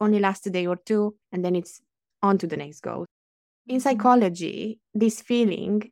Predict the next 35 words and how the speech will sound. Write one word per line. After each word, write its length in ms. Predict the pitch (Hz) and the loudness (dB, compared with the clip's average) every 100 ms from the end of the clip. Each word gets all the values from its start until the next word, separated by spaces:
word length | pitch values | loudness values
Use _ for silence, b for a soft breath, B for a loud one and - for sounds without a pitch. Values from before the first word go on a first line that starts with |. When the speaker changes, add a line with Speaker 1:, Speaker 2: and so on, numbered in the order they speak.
| - | -6
Speaker 1:
is 160 | 208 - | -6 -4
called 340 | 208 196 190 | -2 0 0
the 160 | 196 190 | 0 0
hedonic 500 | 202 190 190 190 - | -2 0 0 -2 -6
treadmill. 520 | 190 175 170 165 190 _ _ _ - | -6 -4 -4 -6 -10 _ _ _ -10
So 200 | - 214 | -2 0
satisfaction 1080 | 220 208 214 - 208 208 - 208 202 202 208 _ _ - | 2 0 -2 -2 -2 -2 -6 -6 -2 -4 -6 _ _ 0
wears 280 | 214 220 214 | 4 6 4
off 180 | 208 - | 2 2
almost 440 | 214 208 196 - | 4 4 2 -2
immediately, 800 | 196 202 180 - - 185 185 214 - | -2 -2 -6 -12 -10 -8 -6 -8 -4
and 140 | 202 202 | 2 4
we 100 | 202 | 4
must 440 | 208 214 - - | 4 2 -2 -2
run 240 | 202 190 - - | 0 -2 -6 -2
on 300 | 196 190 185 | 0 2 0
to 100 | - | -6
the 80 | 180 | -6
next 300 | 185 190 - | -6 -6 -8
reward 320 | 180 185 180 | -4 -4 -2
to 80 | 190 | -4
avoid 220 | 180 180 | -2 -2
the 40 | 175 | -4
feeling 260 | 185 180 175 | -6 -4 -4
of 80 | |
falling 280 | 180 175 175 | 0 0 0
behind. 520 | 175 180 180 - 202 - 226 | -4 -6 -8 -6 -8 -4 2
Many 280 | 214 202 | 2 2
studies 500 | 196 202 190 - 190 | -4 -4 -4 -6 -10
show 220 | - 208 190 | -4 -2 0
that 180 | 190 | -2
successful 480 | - 196 202 - 196 | -4 -8 -8 -6 -6
people 320 | - 196 185 | -4 -4 -2
are 140 | 185 190 | 0 2
almost 520 | 196 190 190 190 | 2 2 0 -2